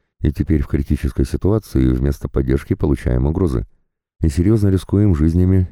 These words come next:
Ирины и Олега. Ирина и сама легко бы справилась с обезумевшим мужем и отцом, если бы не попробовала его уговорить раньше. Но теперь она не рискует что-то делать. Вадим просто на взводе и точно выстрелит в неё.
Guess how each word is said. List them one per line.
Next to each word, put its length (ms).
Ирины 340
и 80
Олега. 420
Ирина 420
и 40
сама 300
легко 280
бы 120
справилась 600
с 120
обезумевшим 640
мужем 440
и 100
отцом, 480
если 280
бы 160
не 100
попробовала 540
его 260
уговорить 420
раньше. 400
Но 100
теперь 280
она 120
не 120
рискует 420
что-то 260
делать. 340
Вадим 360
просто 300
на 120
взводе 420
и 220
точно 420
выстрелит 500
в 40
неё. 300